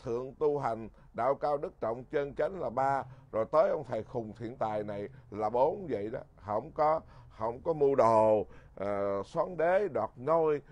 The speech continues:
tín đồ cho đông, để mà cất chùa cho lớn, làm tượng cho nhiều, không cần thiết. Giữ lập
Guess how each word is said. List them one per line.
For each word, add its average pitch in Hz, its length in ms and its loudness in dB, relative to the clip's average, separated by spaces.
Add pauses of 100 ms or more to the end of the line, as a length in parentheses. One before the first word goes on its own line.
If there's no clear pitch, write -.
(200)
tín 180 200 -6
đồ 127 420 6
cho 139 80 -2
đông, 151 340 0 (300)
để 143 160 2
mà 135 120 -4
cất 185 300 -2
chùa 123 260 2
cho 143 100 2
lớn, 185 380 4 (220)
làm 113 200 -6
tượng 127 260 -2
cho 156 100 -2
nhiều, 139 440 0
không 127 180 -4
cần 123 200 -6 (120)
thiết. 202 120 -12 (2250)
Giữ 214 200 8
lập 185 160 4